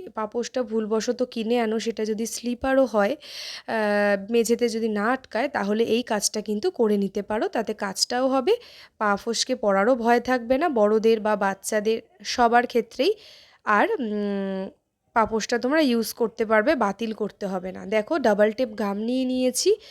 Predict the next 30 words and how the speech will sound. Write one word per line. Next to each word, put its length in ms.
যদি 320
না 240
থাকে 300
বাড়িতে 360
কিনে 320
আনতে 260
পারো, 260
খুব 300
বেশি 280
দাম 220
নয়। 220
আহ, 1120
তো 200
একটা 280
ডাবল 280
টেপ 200
গাম 200
নিয়ে, 300
আহ, 1300
টু-, 120
একটা 260
টুকরো 320
কেটে 320
সেটাকে 480
দুটো 340
পাশে 420
আমি 180
দেখো 280
লাগিয়ে 400
নিয়েছি। 460